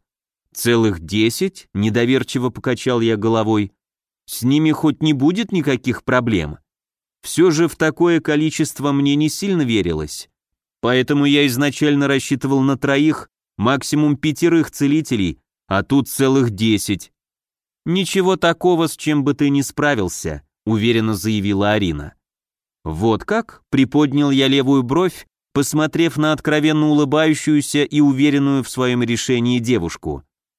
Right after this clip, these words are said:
«Тогда отправь их личные дела мне. Надо с ними лучше познакомиться, чтобы принимать такое решение».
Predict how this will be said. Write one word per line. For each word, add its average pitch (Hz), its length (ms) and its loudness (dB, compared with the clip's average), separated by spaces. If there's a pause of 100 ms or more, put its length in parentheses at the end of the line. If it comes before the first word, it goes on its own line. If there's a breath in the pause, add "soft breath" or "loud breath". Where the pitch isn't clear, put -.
(220)
«Тогда 180 420 2
отправь 170 400 -2
их 156 180 0
личные 147 400 0
дела 131 280 0
мне. 85 380 -4 (420)
Надо 127 300 0
с - 120 -6
ними 123 200 2
лучше 120 320 0
познакомиться, 120 1000 -2 (140)
чтобы 113 400 0
принимать 120 520 0
такое 104 380 0
решение». 85 720 -4